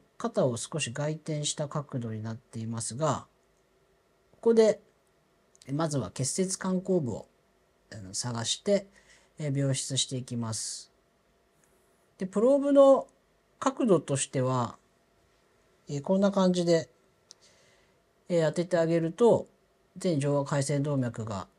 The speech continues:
長軸で出てきやすいので、この辺をですね、結節間孔部あたりを、えー、少し上下にスライドしてあげると、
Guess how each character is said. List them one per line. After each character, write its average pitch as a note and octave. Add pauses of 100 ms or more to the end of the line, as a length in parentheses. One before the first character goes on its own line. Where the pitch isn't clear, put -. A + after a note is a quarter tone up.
(160)
長 C#3+
軸 C#3
で C3 (500)
出 D#3
て B2+
き C3+
や C3
す C3+
い A#2+
の G#2+
で、 B2 (1500)
こ G3
の G3+
辺 G#3
を G3+
で B2+
す -
ね、 F#2+ (640)
結 -
節 F3+
間 F3+
孔 F#3
部 F#3+
あ F#3+
た F3
り C#3+
を、 E3 (680)
え D#3
ー、 -
少 E3
し G2
上 E3
下 C3+
に A2+
ス C#3+
ラ C3+
イ C3+
ド C3+
し -
て C#3
あ C3
げ C3+
る C3+
と、 B3